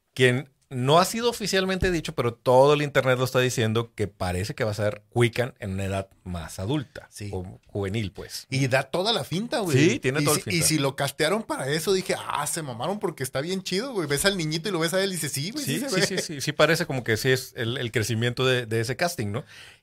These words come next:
Speaker 1: Que nos vuelve a empujar al asunto de, ahí vienen los Young Avengers.
Speaker 2: Ujú.
Speaker 1: Definitivamente Marvel va para allá. Si este realmente es el casting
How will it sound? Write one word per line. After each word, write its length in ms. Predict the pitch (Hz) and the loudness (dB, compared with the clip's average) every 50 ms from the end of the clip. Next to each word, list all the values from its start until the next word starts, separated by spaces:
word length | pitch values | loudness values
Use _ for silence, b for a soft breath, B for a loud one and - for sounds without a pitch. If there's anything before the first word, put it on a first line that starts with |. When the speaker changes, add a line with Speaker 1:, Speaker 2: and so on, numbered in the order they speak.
| _ | _
Speaker 1:
Que 220 | - 113 120 - - _ _ _ _ - | 4 4 4 4 0 _ _ _ _ -12
nos 340 | 135 120 113 110 110 110 104 | -8 -2 0 0 0 2 4
vuelve 480 | 113 113 117 123 131 135 135 143 143 - | 6 6 6 6 6 6 6 6 4 4
a 120 | 117 117 | 2 2
empujar 480 | 110 104 95 104 107 - - 120 120 123 | 2 0 0 -2 -2 0 6 6 6 8
al 120 | 127 135 | 8 6
asunto 340 | 143 135 - 143 135 151 151 | 4 2 0 -2 -2 -2 0
de, 220 | 139 127 123 - _ _ | 0 0 -2 -4 _ _
ahí 260 | - - - 98 104 | -12 -10 -8 -6 -4
vienen 320 | 113 110 95 92 98 117 | -4 -2 -2 -2 -4 -4
los 140 | 123 104 87 | -4 -4 -6
Young 220 | 78 82 82 85 92 | -6 -8 -8 -8 -6
Avengers. 440 | 101 107 139 131 82 82 78 - | -6 -6 -6 -6 -8 -10 -14 -12
Speaker 2:
Ujú. 120 | - 80 80 71 | -8 -6 -4 -2
Speaker 1:
Definitivamente 840 | 71 107 - 92 - 104 107 101 117 117 135 135 135 131 127 - 131 | -2 -2 -2 0 -2 -2 -2 -2 0 0 0 2 0 -2 0 0 -2
Marvel 420 | 120 120 117 117 120 123 120 110 110 | 2 4 2 2 2 2 -2 0 0
va 100 | 110 - | 0 0
para 140 | 104 95 | -2 -4
allá. 100 | 90 85 | -4 -6
Si 120 | - - 135 | -2 0 0
este 180 | 156 156 - | 0 0 -2
realmente 360 | 165 156 151 143 143 139 - 131 | -4 -4 -4 -4 -4 -6 -8 -6
es 80 | - | -8
el 100 | - 113 | -8 -4
casting 300 | - 117 107 - 120 107 | -4 -4 -6 -4 -6 -8